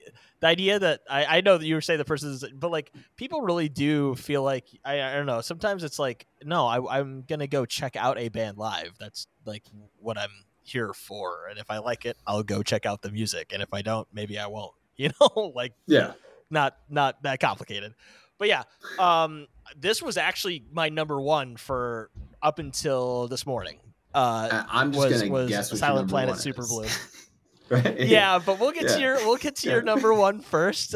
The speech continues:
Speaker 1: Uh, but yeah, great record. Um, again, not even my favorite Silent Planet record of all time, but, uh, but a fantastic record. Um,
Speaker 2: I,
Speaker 1: let's go
Speaker 2: I
Speaker 1: ahead and get to
Speaker 2: definitely
Speaker 1: your
Speaker 2: will get
Speaker 1: number one.
Speaker 2: around
Speaker 1: I'm
Speaker 2: to
Speaker 1: really
Speaker 2: it.
Speaker 1: interested to hear what it is.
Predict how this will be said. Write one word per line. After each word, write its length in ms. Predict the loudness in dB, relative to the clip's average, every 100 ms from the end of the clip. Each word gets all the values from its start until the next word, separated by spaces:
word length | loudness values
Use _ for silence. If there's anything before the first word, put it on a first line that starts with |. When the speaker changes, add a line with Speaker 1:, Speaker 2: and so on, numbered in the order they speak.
| 0
Speaker 1:
Uh, 380 | 2 2 0 -2 -10 -20 _
but 120 | -2
yeah, 180 | 4 4
great 240 | 4 4 6
record. 420 | 4 4 2 0 0
Um, 320 | 2 4 4
again, 420 | 2 2 0 0 -6
not 240 | 2 4 4
even 120 | 4
my 120 | 2
favorite 260 | 4 0 2
Silent 320 | 0 0 -2
Planet 240 | -6 -6
record 300 | -6 -6 -6
of 80 | -2
all 160 | 0 0
time, 340 | 0 0 0
but, 320 | 0 0 2
uh, 360 | 2 4 4 2
but 140 | 0 0
a 200 | 0 -2
fantastic 580 | -4 -6 -6 -8 -8 -8
record. 320 | -8 -10 -18 _
Um, 320 | -2 -2 -2 -10 _
Speaker 2:
I, 160 | 2 4
Speaker 1:
let's 120 | 4
go 80 | 4
Speaker 2:
I 40 | 4
Speaker 1:
ahead 100 | 4
and 80 |
get 60 | 2
to 60 | 2
Speaker 2:
definitely 40 |
Speaker 1:
your 80 | 2
Speaker 2:
will 20 | 2
get 40 |
Speaker 1:
number 80 | 4
one. 80 | 4
Speaker 2:
around 60 | 4
Speaker 1:
I'm 80 | 4
Speaker 2:
to 40 |
Speaker 1:
really 120 | 0
Speaker 2:
it. 40 | 0
Speaker 1:
interested 280 | -4 -8 -8
to 60 |
hear 120 | -4
what 120 | -2 -2
it 60 | -4
is. 180 | -6